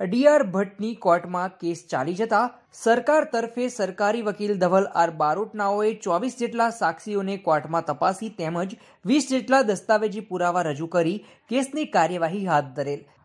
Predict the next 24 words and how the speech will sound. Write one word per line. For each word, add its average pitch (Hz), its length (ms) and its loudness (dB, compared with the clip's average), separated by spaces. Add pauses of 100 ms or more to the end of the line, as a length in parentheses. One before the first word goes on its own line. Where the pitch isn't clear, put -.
અને 285 140 2
સરકારી 254 440 2
વકીલ 277 340 -2
ધવલભાઈ 233 460 0
બારોટે 196 540 2
નામદાર 190 580 0
કોર્ટમાં 185 680 -2 (400)
અસરકારક 240 680 2
દલીલો 220 360 -2
કરેલી, 208 400 -2
જે 196 140 -2
દલીલો 190 360 -2
સાંભળ્યા 175 440 0
બાદ 165 340 0 (460)
નામદાર 269 480 0
કોર્ટે 220 380 -2
આરોપી 196 580 -2
અર્જુન 185 420 -6
ઉર્ફે 190 320 -4
સિકંદર 233 640 0
ઉર્ફે 190 300 -4
વકીલ 220 440 -2
મહેન્દ્રકુમાર 180 680 0 (100)
આચાર્ય, 190 600 -2